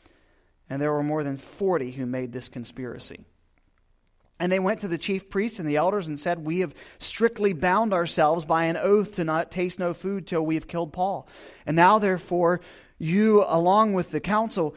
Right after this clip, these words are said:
give notice to the tribune to bring him down to you so that you are going to examine the case more exactly, and we are ready to kill him before he comes.'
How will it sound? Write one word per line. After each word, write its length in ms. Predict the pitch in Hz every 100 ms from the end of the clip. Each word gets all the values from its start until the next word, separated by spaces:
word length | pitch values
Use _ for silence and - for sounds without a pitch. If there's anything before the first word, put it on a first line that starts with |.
| -
give 220 | 160 151
notice 420 | 165 202 240 185
to 100 | 170
the 100 | 143
tribune 400 | - 233 208 156
to 80 | 147
bring 240 | 151 208
him 180 | 202 170
down 380 | 156 180 214 247
to 120 | 175
you 280 | 143 139 147
so 140 | 147
that 100 | 156
you 180 | 160 175
are 80 | 170
going 220 | 151 170
to 100 | 160
examine 400 | 147 139 170 202
the 80 | 151
case 320 | 135 165 151
more 280 | 147 143 135 -
exactly, 680 | 143 160 190 247 127 127 143 - - -
and 140 | 147
we 100 | 180
are 120 | 202
ready 320 | 147 175 196 160
to 120 | 147
kill 280 | - 196 175
him 140 | 143
before 300 | 135 151 151
he 140 | 139
comes.' 540 | 131 160 160 107 -